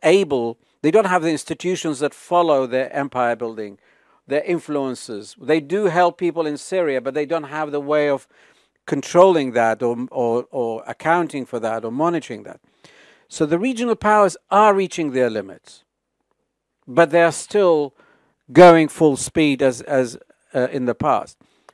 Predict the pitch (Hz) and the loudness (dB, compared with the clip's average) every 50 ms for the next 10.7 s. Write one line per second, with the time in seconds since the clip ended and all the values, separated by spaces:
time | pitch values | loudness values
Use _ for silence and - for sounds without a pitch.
0 | _ _ - 135 131 208 240 247 226 208 185 - - - 196 185 147 117 98 95 | _ _ -20 -4 0 4 6 6 6 6 4 0 -2 0 2 2 2 2 -2 -4
1 | 98 - _ 127 123 123 127 131 123 127 127 123 - 120 104 113 110 95 127 156 | -10 -18 _ -4 -2 -2 -2 0 0 0 0 0 -2 -4 -8 -8 -6 -2 0 0
2 | 165 - - 170 156 156 147 - _ _ - 107 110 135 151 - - 165 160 156 | 0 0 0 0 0 0 -2 -6 _ _ -12 -6 -4 -4 -4 -4 -4 -6 -6 -4
3 | 139 151 147 139 - 147 135 127 - - - 151 151 160 147 - 147 135 113 139 | -4 -4 -6 -6 -6 -8 -8 -8 -10 -12 -6 -2 0 0 0 0 -4 -6 -4 -6
4 | 139 143 147 165 175 170 139 107 104 - _ _ _ _ _ _ _ _ _ _ | -8 -6 -4 -2 0 0 0 -2 -4 -6 _ _ _ _ _ _ _ _ _ _
5 | - 123 139 139 139 139 139 156 170 165 151 139 147 147 - - 139 127 127 - | -6 0 2 2 2 2 2 2 2 2 2 0 -2 -4 -4 -4 -6 -8 -6 -6
6 | - 131 120 120 107 - - - _ _ _ _ _ _ _ _ _ _ _ _ | -6 -6 -6 -6 -6 -10 -16 -18 _ _ _ _ _ _ _ _ _ _ _ _
7 | _ _ _ _ _ _ - - _ _ _ - 139 139 143 139 120 156 185 208 | _ _ _ _ _ _ -20 -20 _ _ _ -2 0 0 0 2 4 6 6 8
8 | 190 202 185 - - 175 160 156 156 143 - - 151 135 135 120 - - - - | 6 6 2 0 2 2 4 4 4 4 2 0 0 -2 -2 -2 -4 -10 -4 -2
9 | 170 156 151 143 147 151 143 - - - 160 147 - 139 127 - - 131 117 - | -2 0 0 -2 -4 -6 -6 -8 -8 -8 -8 -6 -6 -10 -12 -12 -12 -12 -8 -6
10 | 147 127 117 117 - - 147 139 - 131 101 95 - _ | -6 -4 -4 -4 -2 -2 -2 -2 -2 -6 -10 -12 -14 _